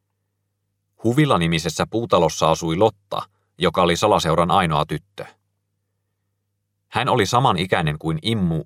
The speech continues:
mutta hän kävi ruotsinkielistä koulua Kaarinan keskustassa.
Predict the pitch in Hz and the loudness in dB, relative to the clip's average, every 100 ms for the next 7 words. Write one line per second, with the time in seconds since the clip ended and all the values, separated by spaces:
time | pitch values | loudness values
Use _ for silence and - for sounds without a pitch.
0 | - 92 - 92 107 101 87 85 117 104 | -6 -8 -2 -2 -2 -2 0 4 2 2
1 | 87 78 76 78 85 80 87 82 76 - | -4 -2 -4 -2 -6 -2 0 2 0 2
2 | 90 82 71 67 - 76 - - - 50 | 2 2 -4 -8 -6 -6 -6 -18 -14 -12
3 | - - | -12 -12